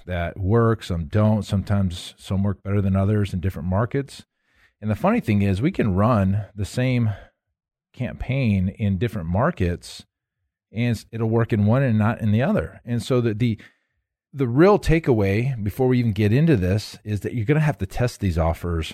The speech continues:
regardless of where, what we say. You're gonna have to test them 'cause they may or may not work in your, in your area. And maybe you're running one that used to work and it doesn't work anymore. It's a funny, funny little thing with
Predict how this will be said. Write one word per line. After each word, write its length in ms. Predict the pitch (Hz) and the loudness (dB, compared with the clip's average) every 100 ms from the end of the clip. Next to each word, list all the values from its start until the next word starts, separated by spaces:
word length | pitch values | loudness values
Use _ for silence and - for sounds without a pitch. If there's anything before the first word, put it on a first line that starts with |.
| - | -12
regardless 640 | 90 76 95 135 95 82 | -12 0 2 4 2 -4
of 100 | 95 | -6
where, 220 | 85 92 71 | -6 -6 -8
what 300 | 92 107 95 | -6 -6 -4
we 140 | 92 | -4
say. 520 | 87 - 92 113 139 101 | -4 -4 -2 -2 -4 -6
You're 140 | 101 | -4
gonna 140 | 117 135 | -2 -2
have 100 | 110 | -4
to 80 | |
test 260 | 92 131 120 | -4 -4 -4
them 100 | 110 | -4
'cause 140 | - 98 | -2 0
they 100 | 98 | 0
may 180 | 95 | 2
or 100 | 107 | 2
may 100 | 101 | 2
not 160 | 98 90 | 0 -2
work 180 | 95 - | -4 -6
in 60 | |
your, 220 | 87 90 - | -4 -4 -4
in 140 | 113 | -4
your 140 | 92 92 | -2 -2
area. 420 | 135 76 65 - _ _ _ - | -4 -4 -8 -18 _ _ _ -4
And 120 | 104 | 0
maybe 220 | 120 117 | 2 2
you're 140 | 113 | 0
running 340 | 98 104 160 120 | 2 0 2 0
one 240 | 95 98 | 2 2
that 140 | 98 85 | 0 0
used 260 | 131 170 | -2 0
to 80 | - | 2
work 240 | 101 104 | 2 0
and 100 | 110 | -2
it 40 | 101 | -2
doesn't 220 | 110 107 | 0 0
work 200 | 107 104 | 0 0
anymore. 420 | 101 98 127 117 | 0 0 2 0
It's 160 | 85 - | -2 -4
a 40 | |
funny, 360 | - - 127 139 | -8 -4 -2 -2
funny 340 | 107 120 113 | -4 -2 0
little 180 | 107 98 | 0 -2
thing 420 | 87 139 143 110 | -6 -6 -2 -2
with 120 | 92 | -2